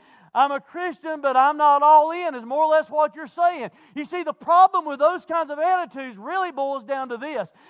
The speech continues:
If that's how you're thinking, you're just a fan of Jesus and you're not a follower. Because you're operating your life on a whole wrong set of standards. As though you know more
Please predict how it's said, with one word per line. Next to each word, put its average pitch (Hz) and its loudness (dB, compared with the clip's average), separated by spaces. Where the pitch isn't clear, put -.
If 233 -6
that's 330 2
how 330 2
you're 277 -10
thinking, 247 -8
you're 254 -8
just 254 -6
a 196 -6
fan 262 -8
of 160 -14
Jesus 170 -20
and 165 -20
you're 185 -18
not 147 -16
a 127 -20
follower. 147 -18
Because 175 -14
you're 233 -6
operating 202 -2
your 185 -14
life 190 -4
on 165 -12
a 147 -16
whole 190 -14
wrong 165 -14
set 151 -16
of 120 -20
standards. 127 -20
As 190 -10
though 190 -6
you 185 -16
know 185 -14
more 143 -16